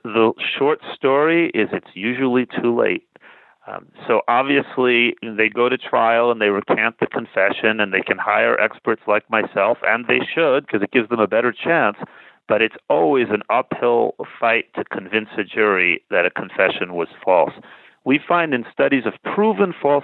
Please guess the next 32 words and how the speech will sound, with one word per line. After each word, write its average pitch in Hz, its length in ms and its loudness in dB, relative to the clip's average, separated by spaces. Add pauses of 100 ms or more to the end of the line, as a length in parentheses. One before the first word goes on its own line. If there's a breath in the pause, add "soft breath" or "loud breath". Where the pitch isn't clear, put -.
confessions, - 540 -2
these 160 160 2
are 175 80 2
cases 151 440 0
where 113 200 2
after 160 380 0
the 131 100 0
fact, - 500 -2
through 107 140 -4
D 131 240 0
N 143 80 4
A 135 140 4
or 131 140 2
some 107 120 -6
other 123 240 0
means, 113 420 0 (400 loud breath)
we 131 160 0
know 127 600 2 (140)
the - 80 0
culprit - 400 0
was 113 120 0
innocent. 143 440 0 (480 soft breath)
And 107 100 -2
when 117 120 2
those 165 200 2
cases 160 400 0
go 135 160 2
to 120 80 2
trial, 127 680 2
roughly 113 380 0 (100)
seventy-five 139 680 0
to - 60 0